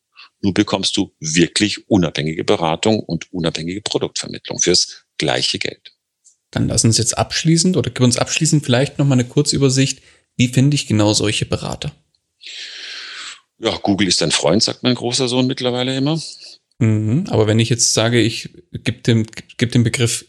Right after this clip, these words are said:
Speaker 2: Geldanlage und Honorarberatung ein, <laughs> finde ich dann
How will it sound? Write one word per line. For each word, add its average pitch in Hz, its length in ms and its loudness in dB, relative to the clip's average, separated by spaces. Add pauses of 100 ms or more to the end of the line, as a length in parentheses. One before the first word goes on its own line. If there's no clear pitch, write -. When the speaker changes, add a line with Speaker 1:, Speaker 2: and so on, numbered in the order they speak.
Speaker 2:
Geldanlage 135 680 2
und 123 240 2 (240)
Honorarberatung 117 1000 2
ein, - 320 -8 (300)
<laughs> - 560 -4 (580)
finde 135 380 2
ich - 160 0
dann 170 340 2